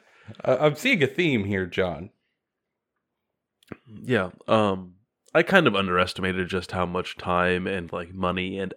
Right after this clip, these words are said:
Speaker 2: effort it would take to get the space where I wanted it before I could start, like, really kicking the gear up for
Speaker 1: Mm-hmm.
Speaker 2: painting. So,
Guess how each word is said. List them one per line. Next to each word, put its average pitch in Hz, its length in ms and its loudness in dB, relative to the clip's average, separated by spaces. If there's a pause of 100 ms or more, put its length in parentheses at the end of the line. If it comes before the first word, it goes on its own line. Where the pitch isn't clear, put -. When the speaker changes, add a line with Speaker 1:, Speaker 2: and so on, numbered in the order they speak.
Speaker 2:
effort - 400 -6
it 95 60 -4
would 92 140 -6
take 95 300 -4
to 92 80 -12
get 95 140 -12
the - 80 -18
space - 440 -6
where 95 160 -2
I 87 60 -8
wanted 92 380 -4
it 156 200 0 (360)
before - 260 0
I 92 60 0
could 90 160 -10
start, - 360 -2
like, 92 160 -8
really 90 420 -8 (580)
kicking 95 640 0 (180)
the 101 80 -2
gear 95 400 0
up 107 220 6 (420)
for 107 200 -4
Speaker 1:
Mm-hmm. 101 80 -4
Speaker 2:
painting. 120 400 -2 (640)
So, 87 360 -10